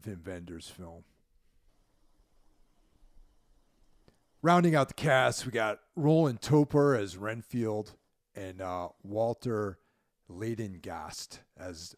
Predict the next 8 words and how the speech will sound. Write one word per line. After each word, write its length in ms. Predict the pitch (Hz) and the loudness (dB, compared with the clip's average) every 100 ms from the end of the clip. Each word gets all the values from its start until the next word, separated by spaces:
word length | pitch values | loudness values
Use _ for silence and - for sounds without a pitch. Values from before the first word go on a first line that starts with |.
| 87 | -14
Van 220 | 101 92 | -12 -10
Helsing. 500 | 90 95 90 - - _ _ _ _ - _ _ | -10 -10 -10 -14 -18 _ _ _ _ -20 _ _
You 60 | 175 | 2
know, 120 | 156 | 4
Van 220 | 117 202 | 6 4
Helsing 420 | 180 233 220 208 | 6 6 4 0
plays 320 | 165 180 165 135 | 2 4 4 4
a 160 | 127 | 0